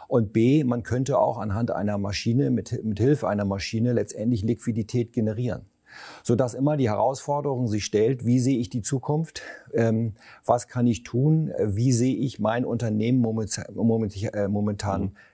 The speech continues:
Speaker 1: da und wie steht es da? Aber letztendlich ist eine ganz, ganz wichtige Antwort auf die Frage,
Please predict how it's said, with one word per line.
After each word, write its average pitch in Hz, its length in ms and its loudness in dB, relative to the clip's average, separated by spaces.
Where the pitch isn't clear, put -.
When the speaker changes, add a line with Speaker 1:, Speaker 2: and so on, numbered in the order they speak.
Speaker 1:
da 113 480 -2
und 95 200 -6
wie 98 120 -2
steht 120 260 0
es 131 160 -2
da? 139 340 0
Aber 101 200 0
letztendlich 123 800 0
ist 110 180 -2
eine 101 220 -2
ganz, 131 240 -2
ganz 107 240 -2
wichtige 113 540 0
Antwort 131 400 0
auf 87 160 -2
die 101 80 -6
Frage, 90 540 -4